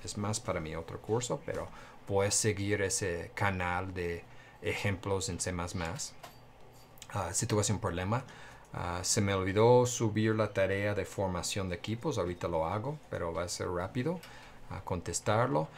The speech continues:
Y eso de Conoce tu Profesor es la liga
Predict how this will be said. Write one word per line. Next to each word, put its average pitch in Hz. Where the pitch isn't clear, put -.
Y 120
eso -
de 127
Conoce 110
tu 107
Profesor 139
es 117
la 113
liga 117